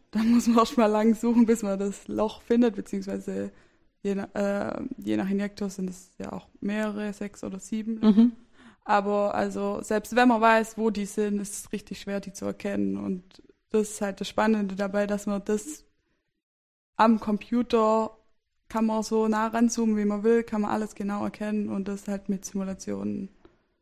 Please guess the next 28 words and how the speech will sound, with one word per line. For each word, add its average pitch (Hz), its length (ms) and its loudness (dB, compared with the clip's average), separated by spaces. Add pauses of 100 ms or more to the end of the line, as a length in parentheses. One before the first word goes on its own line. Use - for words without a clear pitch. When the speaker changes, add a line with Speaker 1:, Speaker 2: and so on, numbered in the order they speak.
(1000)
Speaker 1:
schaffen 196 280 -8
kann. - 160 -14 (220)
Speaker 2:
Mhm. 208 260 6 (140)
Das - 140 -4
ist 180 160 2
echt - 160 -4
ein 170 80 0
echter 175 260 -4
Vorteil. 165 500 -2
Das 170 200 -8
ist 170 140 -6
mir 175 100 2
klar, 165 300 4
ja, 156 220 0 (160)
dass - 160 -6
man 160 120 2
das 160 140 -8
dann 165 120 0
versucht, - 340 -4
auf - 120 -4
dem 185 80 -8
Rechner 165 260 -4
zu 170 120 -4
machen. 165 300 -2 (760)
Ähm, 180 320 4
vielleicht 196 400 4
noch 208 100 6
mal, 196 400 6